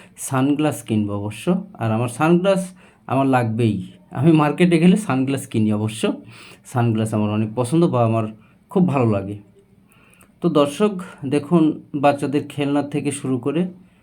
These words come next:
অনেক কিছু আছে। তো আসলে সেভাবে তো ভিডিও করা হয়নি। উম, আমি খুব দ্রুত ভিডিও করছিলাম, সময় কম। আমরা আরও অনেক জায়গায় যাব। আহ, তার মধ্যে আমরা, আহ, সানগ্লাস কিনে নিলাম। এই যে আমার ভাগিনা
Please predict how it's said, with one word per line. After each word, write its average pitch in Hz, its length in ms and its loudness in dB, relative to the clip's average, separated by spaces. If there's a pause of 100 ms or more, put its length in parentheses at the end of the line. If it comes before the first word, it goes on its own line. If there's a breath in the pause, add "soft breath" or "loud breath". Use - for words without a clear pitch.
(200 soft breath)
অনেক 214 300 0
কিছু 143 280 0
আছে। 107 340 -2 (920 soft breath)
তো 143 80 2
আসলে 156 240 -2
সেভাবে 160 360 -2
তো 165 100 0
ভিডিও 139 300 0
করা 147 260 2
হয়নি। 156 600 2 (720 soft breath)
উম, 120 340 -2 (100)
আমি 123 280 -2
খুব 127 240 -8
দ্রুত 175 320 4
ভিডিও 139 380 2
করছিলাম, 131 680 0
সময় 117 340 -2
কম। 147 220 0
আমরা 117 260 0
আরও 120 160 -2
অনেক 120 260 -2
জায়গায় 120 280 0
যাব। 113 220 -2
আহ, - 1300 -6 (200)
তার 123 140 2
মধ্যে 127 240 -2
আমরা, 120 240 0
আহ, - 400 -8 (260)
সানগ্লাস 120 420 -2
কিনে 123 160 0
নিলাম। 120 580 0 (240)
এই 110 200 -4
যে 107 360 -2
আমার 107 240 -2
ভাগিনা 113 600 0